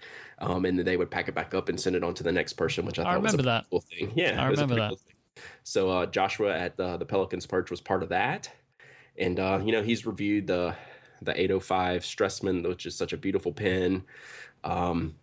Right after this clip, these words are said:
Speaker 1: God, he's got lots of posts on here. So if you're a Pelican fan and just a fan of, of cool pictures and good writing in general, check out Joshua's blog. Like I said, it was new to me. I started reading it just a couple days ago,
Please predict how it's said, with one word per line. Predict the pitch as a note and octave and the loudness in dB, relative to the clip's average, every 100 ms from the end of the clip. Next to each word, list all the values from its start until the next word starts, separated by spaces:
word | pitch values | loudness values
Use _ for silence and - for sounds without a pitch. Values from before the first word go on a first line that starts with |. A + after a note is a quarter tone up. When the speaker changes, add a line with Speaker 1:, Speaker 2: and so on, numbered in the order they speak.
| _ _ _ _ _ _ _ _ - - | _ _ _ _ _ _ _ _ -8 -4
Speaker 1:
God, | G#2 | 0
he's | A#2 A#2 | 0 0
got | - | 0
lots | G2+ - | 0 0
of | - | -2
posts | D#2+ - | -2 -4
on | D2 | -6
here. | E2+ E2 G2+ | -2 -2 0
So | - G#2 | 0 0
if | B2 | 2
you're | A2+ | 0
a | F2+ | 0
Pelican | B2 C#3 C#3+ G2 | 0 2 0 -2
fan | - G2 G2 | 0 2 2
and | F#2 F#2 | 0 -2
just | G2 - | -4 -4
a | F2+ | -6
fan | F2+ G2+ F#2+ | -2 0 0
of, | F2+ F2 - | 0 -6 -10
of | G2 F2 - | -10 -10 -4
cool | G2+ | -4
pictures | F#2+ F#2+ - F2+ | -2 -2 -2 -4
and | F2 F#2 | -4 -4
good | F#2+ | -2
writing | F2+ F#2 F2+ | -2 -2 -4
in | E2 | -4
general, | E2+ G#2+ F2+ F2+ | 0 0 0 -2
check | - G2+ | -2 0
out | A#2+ | 0
Joshua's | - F#2 - F#2 | 0 0 0 -2
blog. | F#2+ G2 F2+ | 2 2 2
Like | D2+ F#2+ | 0 -2
I | |
said, | G#2 G2 | -2 0
it | F#2 | 0
was | F2+ | 0
new | G2 G2+ | 0 0
to | |
me. | F#2+ F#2+ G#2 | 0 0 0
I | E2+ | -2
started | - F#2+ F2+ | -2 -2 0
reading | G2 G2 | 0 2
it | F2+ | -2
just | - - | -4 -6
a | |
couple | - F#2+ F#2 | -2 0 2
days | F#2+ F#2+ | 2 2
ago, | F#2+ F2+ | 0 0